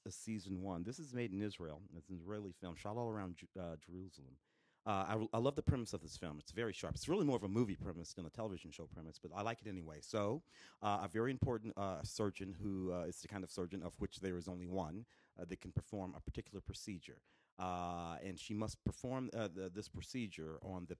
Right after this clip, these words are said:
P M, uh, the next day, the prime minister. Uh,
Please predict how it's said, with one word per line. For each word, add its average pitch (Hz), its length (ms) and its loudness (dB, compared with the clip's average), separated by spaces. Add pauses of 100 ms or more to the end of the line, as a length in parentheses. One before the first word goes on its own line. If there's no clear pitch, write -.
P 131 220 -4
M, 85 340 -2 (280)
uh, 92 100 -4
the 92 60 -6
next 90 320 -6
day, 85 140 -4
the - 80 -8
prime 98 180 0
minister. 80 320 -6 (640)
Uh, 82 380 0